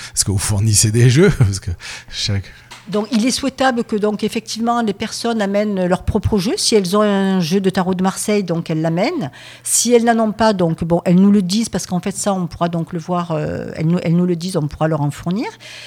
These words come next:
Speaker 2: Et voilà, donc, le prix, euh, par personne est de deux cent quatre-vingt-dix euros par personne.
Speaker 1: Pour le week-end.
Speaker 2: Pour, pour le week-end,
Speaker 1: Hmm.
Speaker 2: pour les deux jours.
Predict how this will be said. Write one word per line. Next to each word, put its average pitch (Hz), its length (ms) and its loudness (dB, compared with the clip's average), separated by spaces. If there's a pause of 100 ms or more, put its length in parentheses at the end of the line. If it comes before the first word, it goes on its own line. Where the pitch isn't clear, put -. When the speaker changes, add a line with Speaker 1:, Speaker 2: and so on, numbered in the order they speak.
(280)
Speaker 2:
Et 196 380 0
voilà, 156 200 0
donc, 170 220 -2
le 240 100 0
prix, 277 440 -2 (100)
euh, 196 80 -4
par 196 240 -6
personne 269 360 -2
est 226 60 0
de 208 340 -4
deux 185 220 -8
cent 233 220 -4
quatre-vingt-dix 190 560 -4
euros 180 180 -2
par 214 220 -6
personne. - 600 -8 (180)
Speaker 1:
Pour 135 120 0
le 117 60 4
week-end. 98 280 -2
Speaker 2:
Pour, 254 200 -4
pour 220 240 -4
le 233 80 6
week-end, 226 360 0
Speaker 1:
Hmm. 123 60 2
Speaker 2:
pour 214 160 0
les 214 120 0
deux 190 140 -4
jours. 151 300 -8